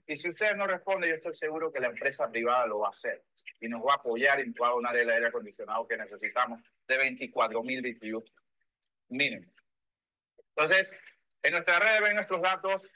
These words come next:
cuenta bancaria, si desean donarnos directamente o traer el aire, instalarlo como ustedes deseen. Pero lo necesitamos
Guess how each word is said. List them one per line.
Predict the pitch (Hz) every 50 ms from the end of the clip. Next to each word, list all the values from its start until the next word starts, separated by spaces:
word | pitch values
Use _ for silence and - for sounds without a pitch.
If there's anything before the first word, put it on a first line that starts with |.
| _ _ _
cuenta | _ 170 180 175 185 180
bancaria, | 175 165 160 - - 180 185 180 180 180 180
si | - - 147
desean | 147 147 147 - 175 175 175 175 175 - _
donarnos | 123 139 147 156 170 185 185 190 180 185 180 165
directamente | 160 165 170 156 160 175 175 175 175 175 170 151 180 180 185 185 - _ _ _ _ _
o | _ - 143 135
traer | 131 139 143 160 175 180
el | 175 170 175
aire, | 175 175 175 175 175 175 175 175 175 - _ _
instalarlo | 135 135 135 - - 143 139 151 160 165 170 165 165 170 156 -
como | - 135 127 127 127
ustedes | - _ 160 156 156 143 131
deseen. | 123 - - 156 147 147 147 147 - _ _ _ _ _ _ _ _ _ _ _ _ _ _ _ _ _ _
Pero | _ 143 143 147 143 - -
lo | 135 139 147 151
necesitamos | 151 139 143 147 135 135 135 165 165 165 170 170 165 - - _ _